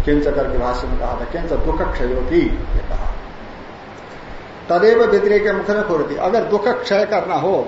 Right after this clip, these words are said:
मन के निग्रह किए बिना नहीं हो सकता। अगर मन निगृहित नहीं है, तो दुख मिलेगा, ये व्यतिरेक दिखा रहे हैं।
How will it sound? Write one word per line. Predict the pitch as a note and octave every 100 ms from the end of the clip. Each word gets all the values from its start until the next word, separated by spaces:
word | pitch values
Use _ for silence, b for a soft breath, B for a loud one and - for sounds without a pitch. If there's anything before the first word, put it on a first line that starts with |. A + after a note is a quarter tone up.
| B2+
मन | F3 G3+
के | A3
निग्रह | G3+ - F#3+ F#3
किए | F3+ F3+
बिना | F#3+ F#3
नहीं | D3+
हो | C#3+
सकता। | C3+ A#2+
अगर | B2+ D#3+ G3 D#3
मन | G3
निगृहित | F3 F3 F#3 G3+ D3+
नहीं | D3+ F#3
है, | G#3 B3 - - -
तो |
दुख | D#3+ G3
मिलेगा, | D#3 A2 G#2 -
ये | - - D3
व्यतिरेक | D3+ D3+ D3
दिखा | C3+ C#3 C3
रहे | C3
हैं। | B2+ B2+